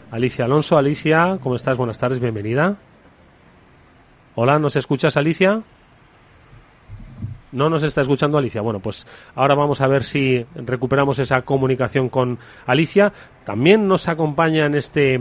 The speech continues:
eh, programa especial en el que vamos a hablar de las iniciativas de Bold Force,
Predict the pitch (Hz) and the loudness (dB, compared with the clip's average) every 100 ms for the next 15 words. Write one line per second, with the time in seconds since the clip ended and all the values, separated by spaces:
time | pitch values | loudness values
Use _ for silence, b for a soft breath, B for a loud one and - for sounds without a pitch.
0 | 123 - 127 127 123 123 127 123 113 - | -4 -6 -4 -2 0 0 2 0 -4 -6
1 | 113 - 135 147 170 143 117 110 113 120 | -8 -2 0 2 0 -4 -6 -6 -6 -6
2 | 117 110 120 113 120 113 - 120 110 104 | -6 -6 -6 -4 -6 -6 -8 -8 -8 -6
3 | 131 117 110 113 110 131 135 - 151 160 | -2 -2 -2 -4 0 2 2 2 0 0